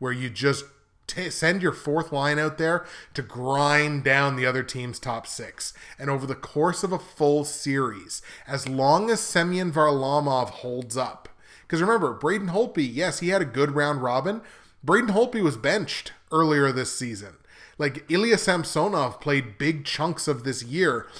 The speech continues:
He's not available for them. It's Holtby all the way. And I think that happened, you know, a year or two ago as well, where, you know, there was question marks about Holtby, and then he willy-nilly went and won a Stanley Cup. So maybe it's bad business to bet against Braden Holtby,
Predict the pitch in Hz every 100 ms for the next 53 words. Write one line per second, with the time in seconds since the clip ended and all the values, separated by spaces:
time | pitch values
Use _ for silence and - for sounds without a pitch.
0 | - _ 151 170 208 190 156 175 190 151
1 | - 139 131 131 135 143 - - 165 170
2 | 160 139 127 117 131 202 113 98 - -
3 | - - - 160 160 - 151 143 180 175
4 | 160 156 147 151 143 151 143 135 135 131
5 | 131 139 135 127 143 180 156 - 147 131
6 | 117 127 127 123 120 113 113 165 165 131
7 | 120 123 113 - - - 131 127 135 135
8 | - - 131 - 139 139 135 139 131 120
9 | 139 139 139 127 123 120 120 127 127 127
10 | 131 127 131 127 123 123 - 147 143 -
11 | 160 110 - - - - 160 147 135 127
12 | 147 175 185 180 165 - 139 - 139 147
13 | 120 135 139 151 175 - - 143 143 135
14 | 143 139 - 139 135 123 135 143 180